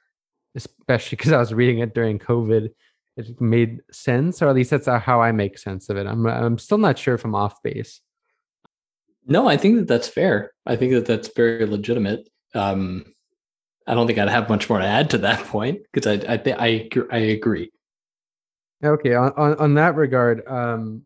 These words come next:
Speaker 1: we're kind of, kind of running out of time, but there's still w-, there's, there's so much to cover with Baudrillard, and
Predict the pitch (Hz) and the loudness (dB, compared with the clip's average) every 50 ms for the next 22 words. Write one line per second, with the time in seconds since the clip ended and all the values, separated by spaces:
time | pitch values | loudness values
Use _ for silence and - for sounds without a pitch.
0 | _ _ - 139 143 143 190 202 226 240 185 135 - - 175 180 170 147 143 139 | _ _ -4 -2 -2 0 2 2 2 2 0 0 0 0 0 2 2 2 2 2
1 | 139 135 127 117 117 110 104 - - - 123 117 113 107 107 104 101 - 110 107 | 4 4 2 2 2 0 -2 -4 -4 -2 0 2 2 0 0 -2 0 0 -2 -2
2 | 104 - _ - 131 123 123 120 113 - - 175 170 143 120 123 131 - - 139 | -2 -8 _ -12 -6 -2 -2 -2 -2 -2 0 0 2 2 0 -2 -6 -6 -6 -6
3 | 135 127 135 131 127 - - 131 127 131 113 - - 139 127 127 123 - - 120 | 0 0 0 0 0 0 0 2 2 2 0 0 0 2 2 2 0 -2 -6 -6
4 | - 131 120 117 117 110 101 101 - _ - 117 113 107 107 104 101 98 101 101 | -2 0 2 2 2 0 0 -4 -8 _ 0 0 0 2 2 0 0 0 -2 -4
5 | 104 - 113 110 107 | -4 -4 -4 -4 -4